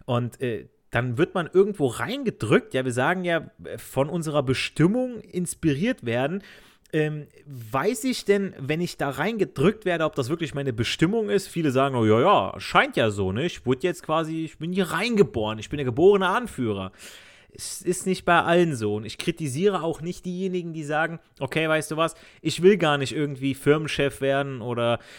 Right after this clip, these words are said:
ähm, ich, mir reicht mein, mein, äh, Stundenlohn, mir reicht das, wenn ich nach acht Stunden stempel, abstempel nach Hause und, äh,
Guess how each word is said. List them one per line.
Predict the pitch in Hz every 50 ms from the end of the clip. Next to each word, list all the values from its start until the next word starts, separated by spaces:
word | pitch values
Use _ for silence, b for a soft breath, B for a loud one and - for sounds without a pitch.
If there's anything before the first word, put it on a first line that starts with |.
| B B B -
ähm, | 123 117 117 120 120 117 73
ich, | 92 - - - -
mir | 143 156 170 196 208 214
reicht | 240 277 320 330 - -
mein, | 240 240 233 226 214
mein, | 208 208 208 202 196 185
äh, | - 190 185 175 147 185 -
Stundenlohn, | - - - 247 262 254 - - 240 233 226 233 226 226 226 220 214
mir | 196 185 175 160
reicht | 170 170 185 180 - -
das, | 185 165 -
wenn | 160 165
ich | 156 131 151
nach | 143 -
acht | - 180 170 -
Stunden | - - - 180 180 175 - - 156
stempel, | - - 190 185 190 190 - 190 185 180 - - _ _
abstempel | - 170 170 - - 185 175 165 160 170 160
nach | 156 147 147
Hause | 151 165 185 185 170 160 180 175 170 b b b b b -
und, | 160 151 156 156 147 -
äh, | 156 147 143 147 147